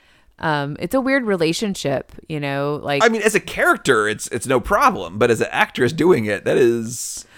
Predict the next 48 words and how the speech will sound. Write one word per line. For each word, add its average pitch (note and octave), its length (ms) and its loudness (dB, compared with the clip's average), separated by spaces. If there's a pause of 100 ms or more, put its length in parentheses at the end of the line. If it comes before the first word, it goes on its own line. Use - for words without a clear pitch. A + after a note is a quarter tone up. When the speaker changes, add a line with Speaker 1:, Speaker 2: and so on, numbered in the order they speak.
(160)
Speaker 1:
Well, F#4+ 140 8
no, G#4+ 160 6
but G#4 100 10
even G4+ 240 10
as G#4 140 6
this G4+ 160 6
character, E4 580 4
it's G#3 140 4
kind F#3+ 240 4
of E3 80 2
a E3+ 80 6
problem. D#3 680 4
Like, D#3+ 400 -2
it's, - 460 -6 (360)
it's, G3 240 0
it's G#3 280 2
a F#3+ 320 6
Speaker 2:
She's, C#4 160 -6
like, F4+ 120 0
fifty A3 460 0
by G#2+ 220 2
now. F2 260 -4
I C#3 140 0
mean D3+ 380 2
<laughs> - 20 2
Speaker 1:
I C#4 100 6
mean, D4 160 0
she C#4 220 0
is, D#4 100 0
but A#3+ 140 -2
she's G#3 180 -6
not. G3 400 6
And, D#3+ 260 0
you E3+ 120 -4
know, E3 100 2
how F#3 220 4
he A#3 180 -4
feels F#3 240 0
about D#3 220 2
her, D#3 220 2
he, F3+ 360 -6
he A#3+ 140 -2
doesn't B3+ 240 0
see F3 180 -4
her D#3+ 160 -2
as C#3 140 -2
a D3 80 -2
woman, C3 640 -6